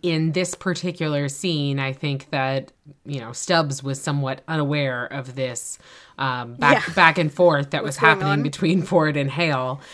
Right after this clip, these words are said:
Speaker 1: uh, where I think both of them were calling each other's bluffs. And I think both
Speaker 2: Yeah.
Speaker 1: of them know exactly what happened.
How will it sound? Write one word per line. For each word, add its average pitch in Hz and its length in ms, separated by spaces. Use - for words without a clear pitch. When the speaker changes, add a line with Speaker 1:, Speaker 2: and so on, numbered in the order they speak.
Speaker 1:
uh, 139 320
where 156 440
I 170 100
think 190 220
both 220 240
of 160 120
them 165 140
were 147 120
calling 147 340
each 135 180
other's 131 240
bluffs. - 540
And 151 160
I 147 100
think 170 300
both 185 180
Speaker 2:
Yeah. 196 80
Speaker 1:
of 143 120
them 147 340
know 143 560
exactly 139 480
what 127 240
happened. 117 500